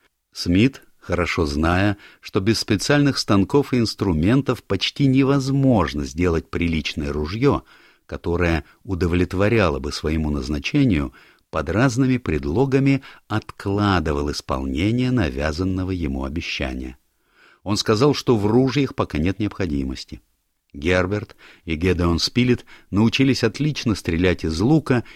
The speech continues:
и почти без промаха убивали агути, кенгуру, диких свиней, голубей, дров,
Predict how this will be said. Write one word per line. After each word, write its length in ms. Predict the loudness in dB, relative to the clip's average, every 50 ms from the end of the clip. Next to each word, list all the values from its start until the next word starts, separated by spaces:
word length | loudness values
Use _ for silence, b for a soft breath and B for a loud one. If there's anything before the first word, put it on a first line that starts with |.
| B B B
и 100 | -8 -4
почти 400 | -2 -2 -2 -2 -2 -2 -2 -2
без 280 | 0 0 -2 -2 -2 -4
промаха 680 | -8 -6 -2 0 2 2 4 2 2 0 -2 -4 -4 -4
убивали 600 | -4 -2 -2 -2 0 2 2 0 0 -2 -4 -8 -10
агути, 640 | -10 -10 -10 -8 -4 -2 0 2 2 2 0 -2 -6
кенгуру, 880 | -4 -2 0 0 0 0 0 -2 -4 -4 -2 0 2 2 2 2 0 B B B B B B
диких 380 | -4 -2 -2 0 -2 -4 -4 -4
свиней, 640 | -4 -2 0 0 0 0 0 2 2 2 2 0 0
голубей, 800 | 0 2 2 2 4 2 0 -2 -2 0 2 4 4 4 2 0
дров, 640 | -2 -6 -8 -6 -2 0 2 4 2 2 0 -4